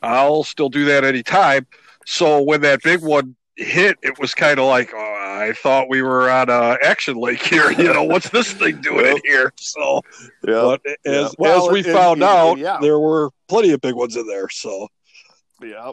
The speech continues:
Speaker 2: yeah, and then, and then a little while later, I don't know if it was the next year or whatever, we were back out there. We had a three fish day out
Speaker 1: Yeah.
Speaker 2: there, and, and I, and I had a, I had a day of days that day
Speaker 1: Mm-hmm.
Speaker 2: because it was the only time in my, only time in my life where I ever did,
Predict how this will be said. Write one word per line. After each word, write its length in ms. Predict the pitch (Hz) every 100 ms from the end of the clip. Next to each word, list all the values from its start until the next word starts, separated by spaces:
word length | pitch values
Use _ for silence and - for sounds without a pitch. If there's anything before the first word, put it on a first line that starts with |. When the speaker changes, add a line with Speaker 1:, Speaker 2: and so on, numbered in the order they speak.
| -
Speaker 2:
yeah, 260 | 127 165 135
and 80 |
then, 240 | 139 131 135
and 160 | 127 127
then 140 | 131
a 40 | 127
little 260 | 135 147
while 280 | 139 143 139
later, 600 | 135 160 160 139 156 147 _ _ _ _
I 80 | 95
don't 80 | 127
know 80 | 120
if 100 | -
it 60 |
was 140 | 123 113
the 60 |
next 280 | 104 123 -
year 120 | 123 120
or 40 |
whatever, 340 | 113 117 156 135
we 120 | 120
were 80 | 107
back 300 | 113 113 120
out 180 | 110
there. 140 | 120 123
We 100 | 117
had 100 | 107
a 40 |
three 260 | 95 147 202
fish 300 | - 120 -
day 240 | 117 98
out 100 | 95
Speaker 1:
Yeah. 120 | 113 107
Speaker 2:
there, 360 | 87 98 147 _ _ _ _ _
and, 320 | 101 104 104 101
and 120 | 98 104
I, 200 | 135 127
and 240 | 104 107
I 160 | 143 160
had 160 | 131 107
a, 160 | 98 -
I 160 | 135
had 140 | 151 117
a 80 | 98
day 220 | 113 110
of 100 | 104
days 240 | 107 98
that 240 | 113 135 104
day 160 | 113
Speaker 1:
Mm-hmm. 200 | 110 110
Speaker 2:
because 140 | 143 120
it 60 |
was 120 | 107 95
the 60 |
only 200 | 117 120
time 260 | 107 110 110
in 80 | 110
my, 180 | 101 101 -
only 260 | 135 151 131
time 260 | 123 123
in 60 | 120
my 100 | 110
life 600 | 101 113 156 117 117 - _ _ _ _ _ _
where 540 | - 104 104 104 104 98
I 140 | 104 107
ever 200 | 120 110
did, 300 | 110 101